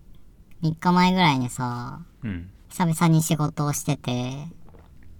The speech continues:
Speaker 2: うん。
Speaker 1: で、友達に頼まれたの。
Speaker 2: うん。
Speaker 1: 友達がなんかその、なんて言うんだろうな、家族経営で会社やってて、
Speaker 2: うん。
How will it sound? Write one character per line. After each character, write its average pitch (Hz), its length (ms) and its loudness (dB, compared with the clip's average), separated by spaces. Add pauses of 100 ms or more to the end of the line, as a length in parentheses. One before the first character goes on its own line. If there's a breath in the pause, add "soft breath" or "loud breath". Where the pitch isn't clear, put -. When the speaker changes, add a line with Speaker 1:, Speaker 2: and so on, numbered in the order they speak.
Speaker 2:
う - 60 -4
ん。 98 240 -6
Speaker 1:
で、 147 320 -2
友 208 260 2
達 233 320 2
に 220 160 2
頼 202 200 2
ま 196 100 6
れ 147 60 2
た 123 100 -2
の。 123 160 -8 (580)
Speaker 2:
う 113 80 -2
ん。 92 80 -4
Speaker 1:
友 170 180 2
達 170 560 -2
が 160 100 -6
な 160 80 -4
ん 156 40 -6
か 127 120 -6
そ 143 80 -6
の、 123 260 -4
な 143 120 -4
ん 143 60 -4
て 127 80 -6
言 123 40 -4
う 127 40 -4
ん - 20 -6
だ 123 80 -6
ろ 127 40 -8
う 123 40 -8
な、 131 80 -8
家 - 160 -4
族 165 180 2
経 196 100 0
営 151 100 4
で 123 180 -2
会 131 140 0
社 143 120 -6
や 127 60 -4
っ - 20 -16
て 135 120 -6
て、 - 140 -2
Speaker 2:
う 131 480 0
ん。 92 180 -6